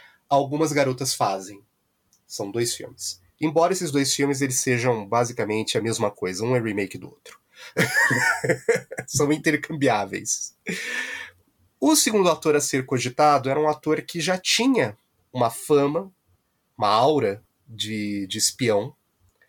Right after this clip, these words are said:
é, por interpretar um é, um agente na, na série Agente Secreto,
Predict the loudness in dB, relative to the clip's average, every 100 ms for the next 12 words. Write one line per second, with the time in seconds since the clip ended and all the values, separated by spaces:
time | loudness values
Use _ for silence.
0 | _ -20 _ _ 0 4 4 2 -2 -2
1 | -2 0 -2 0 0 2 2 2 -2 -6
2 | -4 -4 -8 _ _ _ _ _ _ 0
3 | 4 6 4 2 0 -2 -2 0 2 0
4 | -2 -4 -4 -6 0 2 4 2 0 0
5 | 2 4 2 0 -4 0 2 2 2 2
6 | 2 2 2 2 2 0 -6